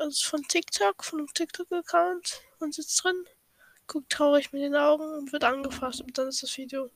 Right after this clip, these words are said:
vorbei. Das ist sehr schade für den Hund, dass er nicht angefasst werden konnte. Ich denke, er wollt-, würde sicherlich gerne angefasst werden wollen.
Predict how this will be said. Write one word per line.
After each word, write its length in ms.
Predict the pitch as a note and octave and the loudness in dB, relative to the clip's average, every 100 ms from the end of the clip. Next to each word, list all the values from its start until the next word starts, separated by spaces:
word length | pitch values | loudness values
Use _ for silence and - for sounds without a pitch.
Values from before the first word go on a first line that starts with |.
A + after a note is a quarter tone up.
| _ | _
vorbei. 360 | - A#3 A#3+ A3+ - _ - - - - - - - - - | -6 -4 -4 -6 -12 _ -20 -20 -20 -16 -10 -8 -8 -12 -4
Das 220 | C#4 - | -2 0
ist 260 | E4 - - | -2 -4 -6
sehr 360 | C#4 C4+ C4 | -2 2 2
schade 320 | - C4 B3+ | 0 -2 -2
für 140 | B3+ - | -4 -8
den 180 | B3 A#3 | -10 -6
Hund, 420 | C#4 D#4 E4+ - - | -2 -2 -4 -6 -4
dass 160 | - | -2
er 100 | C#4+ | -2
nicht 260 | - - - | -6 -10 -4
angefasst 580 | B3 C4+ C#4+ - C#4 - | -2 -2 -6 -6 -6 0
werden 220 | C#4+ C#4 | 0 0
konnte. 560 | - C#4 C#4 D4+ F4 E4 _ _ _ - - - | -8 -6 -6 -6 -8 -10 _ _ _ -20 -18 -18
Ich 80 | - | -10
denke, 300 | B3+ A#3 B3 | -6 -2 2
er 580 | A#3+ B3 C4 C4+ C4+ C4+ - - - - | 4 6 6 4 2 -2 -8 -18 -20 -2
wollt-, 440 | C4+ C#4 C4+ - C#4+ | 4 4 2 -6 2
würde 300 | C#4 C#4 C4+ | 4 4 -2
sicherlich 560 | C#4+ D4 C#4+ C#4 - | 0 2 2 2 0
gerne 260 | - C#4+ D4+ | 2 4 2
angefasst 600 | C#4 D4 D#4 E4 D4+ - | -4 -6 -2 0 0 2
werden 240 | D#4 D4 | 2 4
wollen. 340 | D4 D4+ D#4+ | 4 4 4